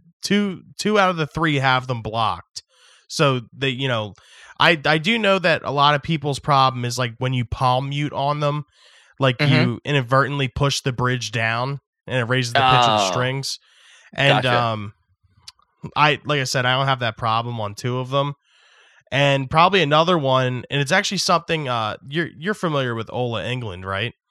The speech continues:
Speaker 2: Oh, yeah, definitely.
Speaker 1: Yeah, yeah. I, if you're a guitar player and you're anywhere close to being a gearhead, like, <laughs> you have to know who Ola is. If you're not familiar with him, please go check out his YouTube channel.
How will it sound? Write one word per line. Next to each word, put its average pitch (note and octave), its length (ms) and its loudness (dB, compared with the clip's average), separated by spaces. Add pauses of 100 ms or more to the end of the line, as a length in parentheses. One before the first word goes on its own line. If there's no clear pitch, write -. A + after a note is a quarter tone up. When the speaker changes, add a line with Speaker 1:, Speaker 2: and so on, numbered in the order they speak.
(420)
Speaker 2:
Oh, C#3+ 120 4
yeah, A2 260 0
definitely. F#2 460 -2 (200)
Speaker 1:
Yeah, C#3 140 -2 (100)
yeah. A2+ 300 2
I, B2+ 120 -2 (300)
if B2+ 300 -8
you're C3+ 140 -2
a A#2 40 -8
guitar A#2 380 -4
player G#2+ 360 -6
and G#2+ 160 -10
you're G#2+ 240 -10
anywhere A2 720 -8 (280)
close C3+ 360 -2
to C3 120 -6
being A#2 360 -6
a G#2+ 80 -6
gearhead, G#2+ 760 -6
like, G2+ 160 -8 (200)
<laughs> - 100 -20 (120)
you C#3 200 -2
have B2+ 260 -2
to A2+ 100 -10
know G#2+ 140 -4
who A2+ 180 -4
Ola G#2 440 -4
is. F#2+ 220 -10
If G#2 160 -12
you're G2+ 240 -12
not A#2 260 -8
familiar F#2 340 -12
with F#2 140 -14
him, G2 140 -12
please G#2+ 260 -12
go G2+ 160 -8
check G2 240 -10
out F#2+ 180 -10
his F#2 160 -12
YouTube F#2+ 380 -14
channel. F2 400 -12